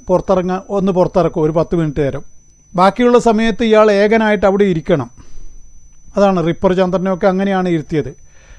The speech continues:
അപ്പോൾ ഈ പിന്നെ നായക്ക് കൊടുക്കുന്നത് പോലെ ഭക്ഷണം അങ്ങോട്ട് കൊടുത്തേക്കും. അതും തിന്ന് ആരോടും മിണ്ടാൻ പറ്റില്ല. അതേസമയം മറ്റുള്ള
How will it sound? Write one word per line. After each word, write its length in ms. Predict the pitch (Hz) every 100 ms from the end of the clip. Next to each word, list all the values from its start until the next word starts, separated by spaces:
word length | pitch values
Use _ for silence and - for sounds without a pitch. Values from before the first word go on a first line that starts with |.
| -
അപ്പോൾ 160 | 180 220
ഈ 100 | 214 220 208 - - 220
പിന്നെ 240 | 208 202 190 190
നായക്ക് 460 | 202 196 214 214 220 208
കൊടുക്കുന്നത് 420 | 202 220 214 202 190
പോലെ 220 | 185 202 220 - - - 208
ഭക്ഷണം 320 | 190 214 202
അങ്ങോട്ട് 240 | 185 185
കൊടുത്തേക്കും. 520 | 185 160 170 143 139 - - - - - - - - - -
അതും 220 | 196 226
തിന്ന് 220 | 208 208 208
ആരോടും 380 | 208 226 226 202
മിണ്ടാൻ 260 | 190 214 190
പറ്റില്ല. 300 | 175 143 - - - - - -
അതേസമയം 340 | 220 208 220
മറ്റുള്ള 520 | 190 175 - 262 247